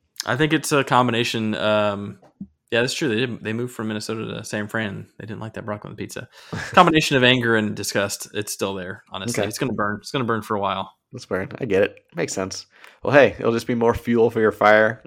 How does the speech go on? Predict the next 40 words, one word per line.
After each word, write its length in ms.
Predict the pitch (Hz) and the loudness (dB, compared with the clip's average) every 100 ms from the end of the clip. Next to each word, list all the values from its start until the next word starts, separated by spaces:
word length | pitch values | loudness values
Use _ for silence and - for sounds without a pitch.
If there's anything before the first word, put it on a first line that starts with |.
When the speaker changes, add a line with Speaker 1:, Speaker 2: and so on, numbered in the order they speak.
| - | -8
Speaker 2:
getting 300 | 123 - 110 | -4 -4 -4
next 260 | 104 104 - | -4 -4 -2
year 220 | 107 110 | 0 2
and 240 | 101 104 98 - | 0 -4 -10 -4
getting 200 | - 107 | -4 -2
even 140 | 95 | -4
more 120 | 101 | -2
of 60 | 101 | 0
these 140 | 98 | 0
sleepers. 460 | - 101 90 92 - _ _ _ | -2 -4 -4 -6 -8 _ _ _
So 100 | - | -10
it'll 80 | - | -8
be 60 | |
fine. 200 | - - | -6 -8
Speaker 1:
Join 200 | 110 147 | 0 4
in 160 | 165 127 | 6 6
next 300 | 120 214 - | 6 4 4
week 240 | 110 120 | 4 4
on 280 | 107 104 104 | 4 4 0
what 320 | 98 117 170 - | 0 2 2 2
I'm 160 | 110 135 | 0 2
gonna 140 | 139 | 4
rant 260 | 104 127 135 | 6 6 6
about, 380 | 127 147 - - - | 6 6 4 -8 4
something 300 | - 156 170 | 6 6 4
Speaker 2:
<laughs> 0 | |
Speaker 1:
random. 400 | 180 196 95 - - - | 2 2 0 -4 -8 -8
Speaker 2:
Join 260 | 156 - 151 | -2 2 4
in 140 | 135 | 4
next 220 | 117 - | 4 2
week 180 | 104 101 | 2 2
for 120 | 101 101 | 4 6
What 280 | 113 156 | 8 6
Kemper 340 | - 139 143 104 | 2 -2 2 4
Breaks. 600 | 104 131 - - - - | 4 2 0 -4 -8 -8
Speaker 1:
What's 380 | - - _ - | -14 -20 _ -10
Speaker 2:
Yes. 340 | 117 110 - | -4 -2 -2
Speaker 1:
Kemper 180 | - 131 139 | -2 -2 -4
gonna 80 | 135 | -6
break? 320 | - - | -8 -12